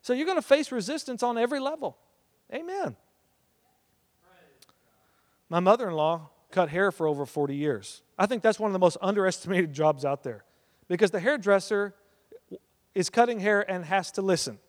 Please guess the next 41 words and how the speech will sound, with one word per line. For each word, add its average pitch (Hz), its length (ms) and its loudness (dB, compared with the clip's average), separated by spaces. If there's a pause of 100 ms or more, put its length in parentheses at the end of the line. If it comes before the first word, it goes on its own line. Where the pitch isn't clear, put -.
(360)
And 190 160 0
the 185 80 -2
people 285 300 0
that 233 140 6
are 202 60 0
sitting 247 340 0
in 208 80 2
the 180 80 0
chair 208 360 4
are 165 80 2
going 190 380 2
to 185 160 0
talk. 170 480 -2 (480)
I've 139 220 0
been 214 160 8
in 196 140 -6
many 208 200 4
salons, 196 680 0 (260)
and 156 120 -2
I 160 140 4
know 196 500 2 (360)
that 156 160 0
there's 175 160 2
a 156 40 0
lot 156 220 4
of 156 60 -12
talk 175 280 0
in 147 80 -8
those 131 180 -8
places. - 540 -14 (800)
But - 160 -4
you 381 60 2
know 403 100 2
what? 247 340 0
Wh-, - 560 -20
my 226 120 0
mother-in-law, 220 560 0 (840)
um, 160 420 -4 (640)
is 190 120 -12 (200)
a, 196 100 -2 (200)
a, 113 100 -10